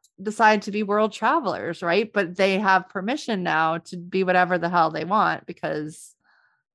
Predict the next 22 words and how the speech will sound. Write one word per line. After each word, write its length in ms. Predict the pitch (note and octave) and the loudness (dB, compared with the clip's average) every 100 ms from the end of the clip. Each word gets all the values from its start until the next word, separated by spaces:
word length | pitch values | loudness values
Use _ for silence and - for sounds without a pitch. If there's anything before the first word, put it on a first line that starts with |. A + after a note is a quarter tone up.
| _ _ | _ _
Natalie 380 | F#3+ D#3+ D#3 D#3 | -2 0 0 -2
has 180 | D#3+ D3 | -4 -4
done 200 | D3 C#3 | -4 -4
that 240 | A#2 - | -6 -8
for 100 | D#3 | -8
herself, 500 | D3+ D3 - - - | -10 -6 -6 -6 -8
which 220 | - - - | -16 -14 -10
I 120 | - D#3 | -6 -6
think 240 | - D3+ | -6 -10
is 320 | D3 - - _ _ - | -12 -12 -20 _ _ -16
really 640 | F3+ F#3 G#3+ G#3+ F3+ D3 | -8 0 4 6 4 0
what 180 | C3 - | -4 -6
it's 200 | - - | -8 -8
about 420 | - C#3 C3 - | -2 0 0 -4
if 160 | - - | -12 -8
we're, 200 | D3 C#3 - F3+ - | -6 -8 -12 -16 -12
you 240 | D3 D#3+ | -8 -6
know, 80 | C#3 | -4
looping 320 | E3+ E3 D#3+ | -4 -4 -4
back 240 | C#3+ C#3 | -2 -2
to 80 | - | -4
motherhood. 460 | D3 C#3+ D3 - | -6 -4 -4 -8